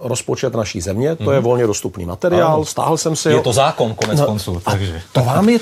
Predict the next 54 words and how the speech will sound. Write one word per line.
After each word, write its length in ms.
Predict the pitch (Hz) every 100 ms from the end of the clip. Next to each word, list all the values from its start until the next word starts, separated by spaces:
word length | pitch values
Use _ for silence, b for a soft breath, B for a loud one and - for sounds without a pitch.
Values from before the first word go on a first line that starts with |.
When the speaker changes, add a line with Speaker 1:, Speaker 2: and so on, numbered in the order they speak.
| -
Speaker 1:
tak 160 | 175
strašně 440 | - 277 262 - 233
zajímavý 460 | 196 180 165 147
čtení. 600 | 127 - 113 98 92 104 -
Speaker 2:
Jo, 240 | 113 110
ty 80 | 147
Speaker 1:
A 40 | 139
je 60 |
to, 60 | 143
Speaker 2:
kapitoly, 420 | 147 139 120 110
kdo 160 | 131 139
Speaker 1:
a 40 |
Speaker 2:
má 240 | 123 113
co. 260 | 107 - 107 98
Speaker 1:
fakt, 220 | 143 254 - -
ale 160 | 180
i 80 | 208
ty 60 | 247
Speaker 2:
Jo. 60 |
Speaker 1:
grafy, 280 | 185 208 254
to 80 | 247
je 60 |
poměrně 460 | 220 - 220 220 220
snadno 360 | 220 214 190 160
Speaker 2:
Jo, 20 |
jo. 20 |
Speaker 1:
pochopitelné 800 | 135 202 147 - 226 220 220 226
a 80 | -
myslím 280 | 170 160 208
si, 120 | 214
že... 240 | 190 208 202 B B B
Nebo 240 | 120 135 170
až 120 | 120
jsem 140 | - 214
se 140 | 233
styděl, 480 | - - 139 143 175
že 120 | 156
jsem 180 | 143 190
to 100 | 190
udělal 340 | 165 160 165
fakt, 340 | 170 165 165 -
já 160 | 139
nevím, 320 | 147 147 160 143
čtrnáct 440 | - 139 143 135
dnů 120 | 143
před 180 | 139 135
tímhle 160 | 143 143
naším 200 | 131 151
natáčením 460 | 131 131 127 139 139
a 40 |
že 120 | 107
to 120 | 110 151
nedělám 320 | 156 160 165
vždycky. 580 | 135 131 - - 101